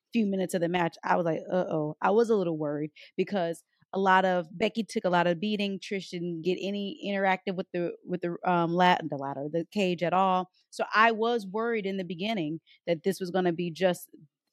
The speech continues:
what I thought they were gonna do. But then when it picked up,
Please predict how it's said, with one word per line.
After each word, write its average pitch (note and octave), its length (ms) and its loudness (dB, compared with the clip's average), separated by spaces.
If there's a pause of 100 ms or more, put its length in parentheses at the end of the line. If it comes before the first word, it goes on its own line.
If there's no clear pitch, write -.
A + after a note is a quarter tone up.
(300)
what E3 200 2
I E3 160 4 (120)
thought D#3+ 240 2
they E3 100 -2
were D#3+ 140 -2
gonna D3+ 260 -2
do. D3 360 -2 (300)
But E3+ 140 0
then E3 140 6
when D#3+ 100 2
it D#3+ 80 -2
picked F3+ 200 -2
up, D#3 140 2